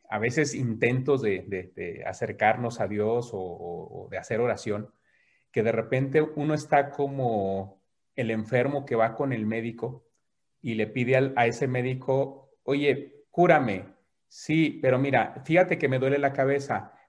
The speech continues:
pero cúrame, dame este medicamento, dame este tratamiento, dame esta terapia"? Es decir, muchas veces nos acercamos a Dios, ¿no? Pidiendo que nos ayude, que nos aliviane nuestras situaciones,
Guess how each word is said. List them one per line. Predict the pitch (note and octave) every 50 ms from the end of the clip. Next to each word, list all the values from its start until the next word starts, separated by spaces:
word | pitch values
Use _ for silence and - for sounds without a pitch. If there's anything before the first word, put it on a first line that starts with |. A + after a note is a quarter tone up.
| _ _
pero | - B2 B2 B2 A#2+ -
cúrame, | - D3 D#3+ F3 F3 E3+ E3+ E3+ F3 F3+ F3+ D3
dame | C3+ C3+ C3+ C#3+ D#3 D3+ D3+
este | C#3+ C3+ - D#3+
medicamento, | D3 C#3 C3 B2+ B2+ C3 A#2+ B2 B2 B2 B2 A#2+ - G#2 F#2+ G2 - _ _ _ _
dame | - A2 B2 C3+ C#3+ C#3+ C#3+
este | C#3 C3+ - C#3+
tratamiento, | C3+ B2+ A#2+ A#2 A#2 A#2 A#2+ B2 B2 A#2+ A2+ - G2+ F#2 - - _ _ _ _ _
dame | - A2+ A#2 B2+ C3+
esta | C3 C3 - C3+ B2
terapia"? | B2+ A#2 G#2 G2+ G2+ - - G2 F2+
Es | E2+ A2
decir, | A#2+ A#2+ C3 C3 A#2+ - - - _ _ _ _ _
muchas | - C3+ C#3 C3+ F3+ D#3+
veces | D#3 D#3 D#3 F3 E3+
nos | D#3 D3+ C3+ C3
acercamos | A#2+ - B2 A#2 A2+ - B2+ B2+ C#3 D3+ D3+ D3+ - C3+
a | A#2+
Dios, | A#2+ B2+ C3+ D#3+ G#3+ G#3+ - - - - _ _ _ _ _ _ _
¿no? | - - A#2+ - - _ _ _ _ _ _ _
Pidiendo | - C3+ B2+ A#2+ C3 C3+ C#3+ D#3 E3+ E3+ E3+
que | E3 C#3+
nos | B2+ A#2+ A#2 - -
ayude, | A#2 G#2+ G#2+ C3 D3 E3 F3+ F#3 A3+ C#4 C#4 - - - - _ _ _ _ _ _ _ _ _ _ _ _ _
que | - B2+ A#2+
nos | A#2 A#2+ A#2+ -
aliviane | - A#2+ A2+ A#2+ A#2+ A#2 A2+ A#2+ C3+ C3+ C#3+ D#3+ E3+ D#3+
nuestras | D3 C3+ C3 - - B2 -
situaciones, | B2+ B2+ - A#2 A2+ - - C3+ C#3+ D#3 F3+ G#3 B3 B3 - -